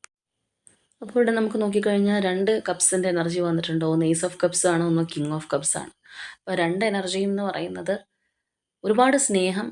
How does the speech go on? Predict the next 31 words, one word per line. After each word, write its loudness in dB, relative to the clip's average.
അല്ലെങ്കിൽ -2
ആ 2
ഒരു 0
ഇമോഷണൽ 0
അറ്റാച്ച്മെന്റ് 0
ഈ 2
ഒരു 4
പേഴ്സൺ 2
അല്ലെങ്കിൽ -2
ആ 4
ഒരു 2
ഫീലിങ്സ് 4
നിങ്ങളോട് 4
ഒരുപാടുള്ള 4
ഒരു 8
വ്യക്തിയാണ്. 0
അപ്പോൾ -6
ചില 4
കേസിൽ 2
നമ്മൾ 0
നോക്കുമ്പോഴത്തേക്കും 0
ആ 0
ഒരു 2
ഇമോഷണൽ 2
അറ്റാച്ച് 2
അല്ലെങ്കിൽ 2
ആ 4
ഒരു 2
ഫീലിങ്സ് 4
കാര്യങ്ങളൊക്കെ 4
കുറവായിരിക്കും. 2